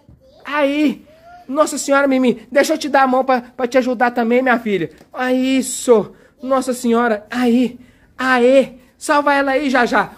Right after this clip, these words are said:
Os primeiros socorros são os mais importantes. E nisso, olha lá o motorista da ambulância, ó.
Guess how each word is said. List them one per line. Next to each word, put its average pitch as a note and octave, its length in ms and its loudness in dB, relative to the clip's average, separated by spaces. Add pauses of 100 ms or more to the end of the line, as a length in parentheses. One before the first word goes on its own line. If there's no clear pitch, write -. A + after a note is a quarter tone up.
Os C#4+ 180 -6
primeiros C#4 480 0
socorros D4 560 2 (300)
são D#4+ 280 0
os C4+ 120 -4
mais F4 500 0
importantes. D4 920 -2 (260)
E D4+ 180 -6
nisso, D#4 380 0
olha C#4+ 100 2
lá C#4 100 6
o C#4 40 -2
motorista C4 600 2
da B3 120 -4
ambulância, A3+ 640 -4
ó. C4+ 100 -6